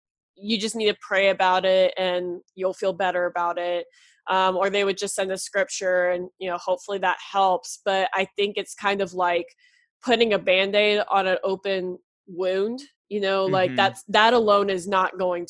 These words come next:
Speaker 1: to heal that wound. It's gonna, you need to really get into the, the root cause of it. Um, being veterinary technician, I know that if I just put a, a gauze over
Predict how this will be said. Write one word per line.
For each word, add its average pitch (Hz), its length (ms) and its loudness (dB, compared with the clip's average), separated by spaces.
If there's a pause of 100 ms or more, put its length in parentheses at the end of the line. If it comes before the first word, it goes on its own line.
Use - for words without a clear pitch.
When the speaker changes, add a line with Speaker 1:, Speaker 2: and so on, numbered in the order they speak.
Speaker 1:
to 175 440 -8
heal 196 440 0
that 170 300 -6
wound. 190 340 0
It's - 220 -10
gonna, 175 460 -4 (480)
you 208 120 -8
need 214 140 -2
to 208 100 2
really 190 380 0
get 185 200 -6
into 185 340 -6
the, 175 480 -4 (120)
the 180 80 -12
root 185 240 -4
cause 190 400 2
of 185 140 -6
it. 175 340 0 (400)
Um, 180 680 0 (140)
being 247 260 2
veterinary 196 400 2
technician, 185 540 -8
I 185 100 -2
know 202 320 6
that 185 240 0
if - 140 -6
I 196 180 2
just 202 300 -6
put 202 240 0
a, 185 180 -2 (140)
a 196 80 -4
gauze 180 520 2
over 175 540 -2